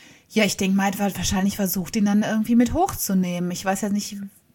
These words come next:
ob der da irgendwo festgehangen hat oder ob der da einfach auf dem Boden rumgeschwommen ist. Ich kann mir das jetzt ehrlich gesagt irgendwie so gar nicht vorstellen. Aber, ähm, ja, ich denke mal, also das hätte ich jetzt wahrscheinlich versucht. Ich, ich weiß nicht, ob das realistisch ist, wenn man zehn Stunden auftauchen muss und man, ob man sich dann noch so eine Wasserleiche mit an,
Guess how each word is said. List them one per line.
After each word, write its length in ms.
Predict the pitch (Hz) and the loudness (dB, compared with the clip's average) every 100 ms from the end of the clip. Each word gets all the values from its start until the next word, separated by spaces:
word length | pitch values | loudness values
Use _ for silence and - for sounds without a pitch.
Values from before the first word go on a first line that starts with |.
| _ _ _ _ - | _ _ _ _ -4
ob 160 | - | -2
der 120 | 214 | 0
da 140 | 202 151 | 0 0
irgendwo 260 | 196 196 | 0 -4
festgehangen 680 | 190 247 247 254 240 240 233 | -4 -4 -4 -2 4 4 4
hat 160 | 233 226 | 2 -2
oder 240 | 196 185 | -4 -4
ob 100 | - | -4
der 120 | 196 | -6
da 180 | 185 180 | -4 -4
einfach 200 | 190 190 | -4 -6
auf 140 | 185 - | -8 -6
dem 140 | 190 | -4
Boden 180 | 190 196 | -2 0
rumgeschwommen 640 | 208 247 247 - 208 220 | 4 2 2 -2 0 0
ist. 220 | 202 214 | -2 -8
Ich 100 | 202 | -10
kann 140 | - 202 | -6 -4
mir 80 | 196 | -4
das 160 | 190 | -6
jetzt 120 | - | -10
ehrlich 240 | - 185 - | -10 -10 -10
gesagt 220 | 196 180 | -8 -8
irgendwie 160 | 190 190 | -8 -8
so 80 | 190 | -6
gar 140 | 180 | -6
nicht 140 | 190 | -6
vorstellen. 640 | - 208 220 - 175 190 240 - - - - - | -6 -6 -6 -8 -6 -4 -6 -10 -18 -18 -20 -12
Aber, 840 | 190 180 180 180 185 180 180 180 - | -6 -4 -4 -8 -12 -14 -14 -14 -14
ähm, 420 | 185 180 180 180 - | -14 -10 -10 -10 -8
ja, 300 | 208 165 165 - | -6 -6 -10 -14
ich 120 | 185 | -10
denke 260 | 180 185 202 | -8 -6 -6
mal, 360 | 214 220 226 247 _ _ - | -6 -6 -8 -12 _ _ -6
also 140 | 185 | -2
das 180 | 208 208 | 0 2
hätte 200 | 233 220 | 2 2
ich 120 | 214 | 0
jetzt 180 | 208 190 | -2 -2
wahrscheinlich 380 | 180 185 170 175 | -2 -2 -4 -4
versucht. 460 | 175 165 180 - - | -4 -2 -4 -6 -12
Ich, 240 | - - | -14 -12
ich 160 | - - | -12 0
weiß 220 | 190 190 | 2 4
nicht, 80 | 196 | 2
ob 60 | 185 | 0
das 180 | - | 0
realistisch 440 | 175 180 190 185 - | 2 2 2 -2 -2
ist, 240 | - - | -4 -2
wenn 100 | 180 | -2
man 140 | 170 170 | -2 -2
zehn 180 | 185 180 | -2 -4
Stunden 280 | - 175 175 | -4 -4 -2
auftauchen 520 | 180 - 190 180 185 | -4 -2 -2 -2 -4
muss 160 | 180 | -4
und 60 | 180 | -6
man, 160 | 175 - | -8 -8
ob 220 | - 165 | -8 -8
man 100 | 180 | -6
sich 80 | 180 | -6
dann 100 | 170 | -6
noch 120 | 175 | -8
so 60 | 180 | -8
eine 160 | 175 175 | -8 -6
Wasserleiche 540 | 180 196 185 185 190 | -6 -4 -2 -4 -6
mit 200 | 185 - | -10 -10
an, 220 | 175 180 | -10 -10